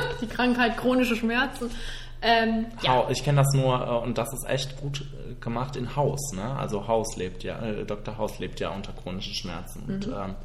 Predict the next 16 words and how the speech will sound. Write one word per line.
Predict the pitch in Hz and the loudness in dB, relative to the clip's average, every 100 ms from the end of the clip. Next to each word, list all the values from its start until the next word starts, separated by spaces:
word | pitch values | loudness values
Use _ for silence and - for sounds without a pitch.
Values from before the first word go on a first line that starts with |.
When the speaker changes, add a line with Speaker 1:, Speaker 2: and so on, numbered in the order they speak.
| - - - - - | -12 -12 -12 -12 -6
Speaker 2:
das | 104 101 | -4 -4
ist | 107 - 104 | -6 -8 -4
sehr | 110 107 | 0 0
schön | - 113 | 0 -4
aufgearbeitet, | 110 113 - - 85 92 90 | -4 -6 -6 -6 -6 -6 -6
das | 90 | -8
Thema, | - 90 90 101 | -8 -6 -6 -6
aber | 123 139 | -4 -4
ja. | - - - - - - - - | -2 -4 -8 -12 -12 -12 -12 -12
Speaker 1:
Die | 170 | -10
Jennifer | 175 180 180 165 165 | -8 -8 -6 -6 -6
macht | 160 139 | -8 -8
das | 143 143 | -8 -8
vielleicht | 147 139 | -6 -6
auch | 143 147 | -8 -10
super. | 143 139 | -10 -10